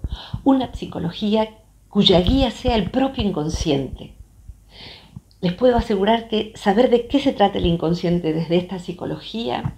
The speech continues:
nos cambia la visión de la vida, porque el núcleo de ese inconsciente es la porción del todo en mí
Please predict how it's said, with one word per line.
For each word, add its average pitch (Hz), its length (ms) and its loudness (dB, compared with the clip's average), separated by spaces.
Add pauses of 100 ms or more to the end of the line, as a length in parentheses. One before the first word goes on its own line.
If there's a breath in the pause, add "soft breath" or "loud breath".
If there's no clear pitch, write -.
(120)
nos 196 220 -4
cambia 233 340 -6
la 165 100 0
visión 170 380 -4
de - 80 -4
la 160 140 -2
vida, 147 360 -4 (680 loud breath)
porque 185 240 -2
el 180 180 0
núcleo 196 380 0
de 160 140 0
ese 165 180 -10
inconsciente 156 920 -6 (520)
es 196 160 -6
la - 120 -10
porción 175 440 -4
del 156 180 -8
todo 139 440 -6 (760)
en 170 200 0
mí 143 180 -2